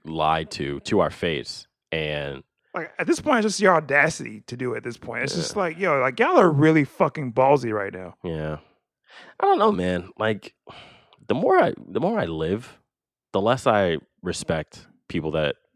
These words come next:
Speaker 1: I was told to respect as a kid.
Speaker 2: Yeah.
Speaker 1: You know what I'm saying?
Speaker 2: They're just, you guys are just full of shit.
Speaker 1: Basically.
Speaker 2: Yeah. It's, it's, it's, it's, it's a really hard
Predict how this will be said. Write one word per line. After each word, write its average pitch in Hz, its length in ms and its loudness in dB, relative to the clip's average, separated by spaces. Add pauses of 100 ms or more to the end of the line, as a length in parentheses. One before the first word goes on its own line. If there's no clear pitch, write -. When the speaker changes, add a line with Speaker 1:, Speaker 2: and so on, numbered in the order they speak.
(140)
Speaker 1:
I 85 60 0
was 73 140 -4
told 80 240 -2
to 78 60 -6
respect 71 420 -2
as - 120 -12
a - 40 -20
kid. - 300 -12 (120)
Speaker 2:
Yeah. 220 500 4 (800)
Speaker 1:
You 98 80 -2
know 110 60 4
what 113 60 4
I'm 110 40 -2
saying? 110 300 0 (100)
Speaker 2:
They're 175 100 -2
just, 233 200 4 (100)
you 240 160 8
guys 302 180 10
are 269 40 4
just 262 380 0 (440)
full - 180 2
of - 80 4
shit. - 340 4 (600)
Speaker 1:
Basically. 85 580 -10 (220)
Speaker 2:
Yeah. 190 400 -2 (100)
It's, 156 240 -2
it's, 160 280 -4
it's, - 260 -8
it's, 151 200 -6
it's 170 160 -2
a 160 60 6
really 175 220 8
hard 143 400 4